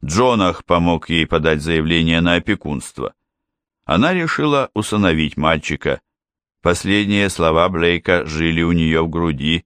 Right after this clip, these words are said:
как мантра: "Прошу, спаси моего мальчика, не дай мне умереть впустую".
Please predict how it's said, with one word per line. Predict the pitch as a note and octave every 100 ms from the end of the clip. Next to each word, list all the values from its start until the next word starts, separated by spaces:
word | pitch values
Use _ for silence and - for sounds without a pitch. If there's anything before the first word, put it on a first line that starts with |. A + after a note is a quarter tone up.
| _
как | - E2 -
мантра: | D#2+ D#2+ F#2 - D2 - _ _ _ _ _ _ _
"Прошу, | E2+ F2 E2+ - F#2 F2
спаси | - - D#2+ - D#2+
моего | D2+ C#2+ C2+ C2+
мальчика, | C2 E2 G#2+ - G2+ - G2+ _ _ _ -
не | F2 F2+
дай | D#2 E2 F2
мне | E2+ E2+ E2
умереть | D#2+ D2+ D2+ D#2
впустую". | - D#2+ D#2 - D2 C#2 C#2